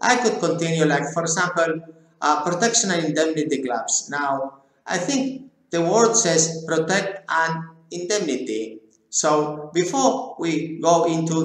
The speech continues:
indemnity, could we change your name to protect and prevent? It would be beautiful that this name, after so many centuries,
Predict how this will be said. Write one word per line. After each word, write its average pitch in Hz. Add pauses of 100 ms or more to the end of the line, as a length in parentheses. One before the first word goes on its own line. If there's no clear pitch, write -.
indemnity, 165 (320)
could 226
we 220 (100)
change 240
your 131
name 170
to 165 (300)
protect 202
and 175
prevent? 185 (580)
It -
would 302
be 170
beautiful 151
that 127
this -
name, 147
after 139
so 185
many 156
centuries, 139